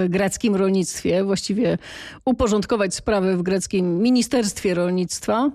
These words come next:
i z wszystkimi sprawami związanymi z rolnictwem, a to dlatego, że rzecznik Komisji, potem wiceszef Komisji Europejskiej, teraz będzie ministrem rolnictwa po dymisji Kostasa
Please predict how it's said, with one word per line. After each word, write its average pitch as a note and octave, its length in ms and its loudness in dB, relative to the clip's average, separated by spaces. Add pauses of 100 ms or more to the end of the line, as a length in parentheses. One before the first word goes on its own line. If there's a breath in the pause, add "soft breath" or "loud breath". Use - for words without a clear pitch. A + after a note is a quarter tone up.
(220)
i G#3 120 -2
z - 80 -6
wszystkimi C4 460 0
sprawami G3 460 0
związanymi E3+ 460 2
z D#3+ 60 0
rolnictwem, F3+ 800 0 (120)
a C#4+ 100 -2
to D4+ 120 0
dlatego, G#3 580 2
że D#3+ 340 0 (420)
rzecznik A3 580 0
Komisji, A3+ 460 0
potem E3+ 320 0
wiceszef B3 520 2
Komisji G#3 340 0
Europejskiej, F3+ 580 0
teraz F3+ 340 0
będzie E3 380 0 (420 loud breath)
ministrem E3+ 520 0
rolnictwa E3+ 760 0 (360)
po G3+ 440 0
dymisji D#3+ 640 0 (160)
Kostasa F3 640 -2